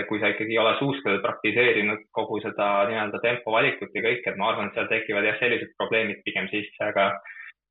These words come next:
aga eks see on, äh, see on siuke huvitav küsimus ja ma arvan, et see on siuke natuke,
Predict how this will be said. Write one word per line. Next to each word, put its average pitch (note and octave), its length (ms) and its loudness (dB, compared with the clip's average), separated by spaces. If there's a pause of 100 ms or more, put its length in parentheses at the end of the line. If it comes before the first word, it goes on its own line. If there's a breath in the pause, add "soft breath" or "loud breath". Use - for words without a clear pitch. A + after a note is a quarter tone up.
(120)
aga C3 160 6
eks D3 140 0
see D#3 100 4
on, D#3 100 4 (140)
äh, D3+ 260 4
see D3+ 120 0
on D3 80 -10
siuke D3+ 220 -2
huvitav D#3 320 -2
küsimus B2 400 0
ja A2+ 100 2
ma A#2 120 4
arvan, A#2+ 200 0
et - 100 -6
see B2 100 -4
on A#2+ 80 -6
siuke A#2+ 320 2 (200)
natuke, A#2 360 0